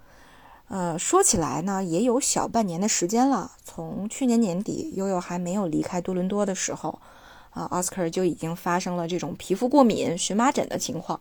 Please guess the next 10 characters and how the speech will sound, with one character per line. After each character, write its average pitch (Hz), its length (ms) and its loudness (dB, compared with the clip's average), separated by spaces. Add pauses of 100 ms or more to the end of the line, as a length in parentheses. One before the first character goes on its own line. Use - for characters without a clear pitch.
(760)
特 330 260 8
别 175 240 8
是 247 220 0
一 170 240 -4
到 180 480 -2 (280)
晚 147 240 -2
上 175 160 -4
十 170 200 -2
二 190 180 0
点， - 300 -6